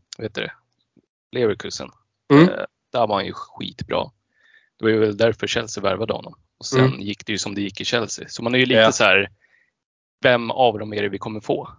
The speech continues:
Speaker 1: Eh,
Speaker 2: Ja.
Speaker 1: men ändå så här, alltså, jag, absolut, jag, jag är nöjd med han också. Eh, så jag hoppas ju på att han kommer leverera i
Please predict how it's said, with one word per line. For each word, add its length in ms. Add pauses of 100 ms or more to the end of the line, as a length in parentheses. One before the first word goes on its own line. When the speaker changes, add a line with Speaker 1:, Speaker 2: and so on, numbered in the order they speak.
(340)
Speaker 1:
Eh, 120
Speaker 2:
Ja. 260 (1500)
Speaker 1:
men 260
ändå 440
så 140
här, 60
alltså, 200
jag, 320 (160)
absolut, 520
jag, 260 (120)
jag 200
är 40
nöjd 200
med 100
han 160
också. 240 (440)
Eh, 340 (840)
så 120
jag 60
hoppas 380
ju 40
på 120
att 100
han 280 (320)
kommer 200
leverera 480
i 240